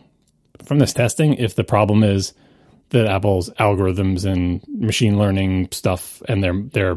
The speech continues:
you know, model or whatever, however they're doing this is worse than Google's, or if it's because Apple's server-side implementation is slower, less responsive, more laggy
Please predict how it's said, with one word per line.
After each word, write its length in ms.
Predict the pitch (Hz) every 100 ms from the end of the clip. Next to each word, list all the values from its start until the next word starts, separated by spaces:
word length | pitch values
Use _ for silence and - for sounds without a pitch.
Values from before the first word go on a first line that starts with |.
| 98
you 180 | 117 104
know, 140 | 90
model 360 | 87 92 95 95
or 100 | 90
whatever, 220 | 110 113
however 180 | 185 185
they're 100 | 165
doing 260 | 135 156 110
this 240 | 95 - - - _ _ _ -
is 300 | 113 101 82
worse 320 | 110 107 -
than 140 | 143 135
Google's, 440 | 156 202 226 - _ _ _ -
or 240 | 147 160
if 120 | 147
it's 140 | 143 -
because 680 | 123 - 107 107 101 - - _ _ _
Apple's 400 | 110 117 110 98
server-side 520 | - 117 123 - 123 127
implementation 760 | 131 139 139 147 175 170 175 -
is 460 | 107 95 95 - - _ -
slower, 460 | - 117 117 131
less 220 | 110 110
responsive, 540 | 113 - 107 110 147 123
more 160 | 113
laggy 540 | 98 101 117 131 123